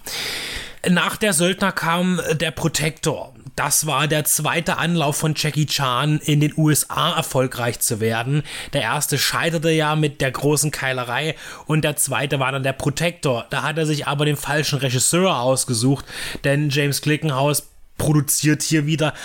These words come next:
einen ziemlich brutalen, actiongeladenen Film mit Nacktheit und Blut.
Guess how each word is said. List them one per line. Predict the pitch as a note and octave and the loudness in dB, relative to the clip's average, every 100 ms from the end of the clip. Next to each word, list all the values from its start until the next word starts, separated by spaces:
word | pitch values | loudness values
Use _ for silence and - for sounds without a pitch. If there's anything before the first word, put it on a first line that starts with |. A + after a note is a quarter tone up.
| - - | -8 -2
einen | C#3 C#3 | 0 2
ziemlich | C3+ - F#3 F#3 F3 - | 2 0 2 2 2 0
brutalen, | - C#3 - - C3 D3 D#3+ D3+ D3+ | -2 0 -2 -2 -2 0 2 0 -2
actiongeladenen | D3 - - D#3 D3 B2+ B2 B2+ A#2+ A2+ | -6 -2 0 2 2 2 0 -2 -2 -2
Film | - F3 F3 | 2 4 4
mit | C3 - | 2 0
Nacktheit | C3+ C#3 - - C3+ B2+ B2+ | 0 0 -4 -4 -2 -2 -2
und | B2 A#2+ - | -2 -2 2
Blut. | C#3+ D3+ D#3 - | 4 6 4 0